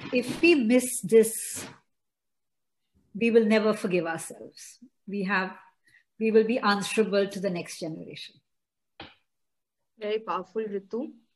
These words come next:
Speaker 2: I think, um, um, that just leaves me with, uh, one question that I wanted to put out to all of you, is that, uh, post-covid,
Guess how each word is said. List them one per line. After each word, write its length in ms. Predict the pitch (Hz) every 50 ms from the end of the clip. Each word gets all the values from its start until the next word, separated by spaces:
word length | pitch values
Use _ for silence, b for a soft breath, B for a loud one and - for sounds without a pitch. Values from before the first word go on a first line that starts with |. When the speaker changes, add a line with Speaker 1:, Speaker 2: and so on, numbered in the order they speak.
| _ _
Speaker 2:
I 120 | - 196 202
think, 440 | 196 220 220 226 226 226 226 226 226
um, 540 | 214 208 208 208 202 196 190 196 196 190 - - _ _ _
um, 480 | 202 190 190 190 185 185 180 180 180 - - _
that 140 | - 190 190
just 240 | - 247 240 - -
leaves 320 | 214 226 226 226 226 233
me 220 | 240 247 247 247 240
with, 220 | 226 226 226 226 226 - - _
uh, 240 | 208 208 196 190 196 190 b b b b b b b b b _
one 640 | - 190 214 226 233 254 262 254 262 254 254 262 262 - _
question 580 | - 220 220 226 - - - - 269 262 254 240
that 120 | 247 240 233
I 100 | 233 233
wanted 400 | 214 196 202 220 226 240 233 -
to 60 | 233
put 280 | 214 - - 240 226 240
out 240 | 233 226 226 226 - - - -
to 100 | 233 220
all 240 | - 196 196 196 208
of 180 | 226 220 226 -
you, 260 | 208 202 240 247 - - _ _ _ _ _ _ _ _ _
is 260 | 214 233 233 226 233
that, 260 | - 247 247 240 240 240 233 - _ -
uh, 220 | 220 214 208 214 214 - _
post-covid, 840 | 262 262 285 285 - - - - 247 220 190 175 185 190 226 233